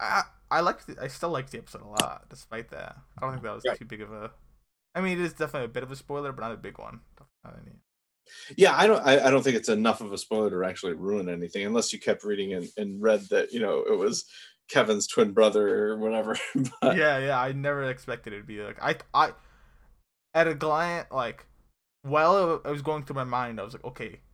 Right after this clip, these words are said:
Speaker 1: is Kevin gonna have to?" Because, so since we kept hearing earlier about we should kill a baby to cure cancer, I thought we would see the Fisher Protocol in that aspect.
Speaker 2: Ah.
Speaker 1: Like, maybe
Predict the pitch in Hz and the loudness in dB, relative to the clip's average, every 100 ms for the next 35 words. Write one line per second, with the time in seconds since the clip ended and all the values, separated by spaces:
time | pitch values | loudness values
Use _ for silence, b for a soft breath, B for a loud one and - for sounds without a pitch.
0 | _ 135 - 170 160 165 156 160 139 151 | _ -16 -8 -8 -6 -8 -6 -6 -6 -4
1 | 143 - - - 165 - - 190 - 208 | -4 -6 -14 -14 -16 -14 -8 -8 -6 -10
2 | 269 - - 170 156 143 - 165 147 143 | -10 -18 -20 -18 -10 -10 -6 -8 -6 -6
3 | 135 127 120 143 139 135 151 131 135 123 | -6 -6 -8 -8 -12 -12 -10 -8 -8 -12
4 | 123 - 117 - 120 117 - 98 - 147 | -16 -14 -16 -14 -14 -14 -14 -12 -10 -6
5 | - 147 139 135 - 139 127 - 135 131 | -4 -4 -6 -12 -10 -10 -10 -10 -10 -12
6 | - 127 127 131 113 - 127 120 127 131 | -8 -8 -6 -6 -6 -6 -10 -8 -6 -2
7 | 151 185 - 247 - - _ _ _ _ | -4 -6 -8 -8 -8 -20 _ _ _ _
8 | - 123 151 165 165 143 117 131 127 143 | 0 4 4 4 4 4 4 2 0 -4
9 | 139 131 | -6 -8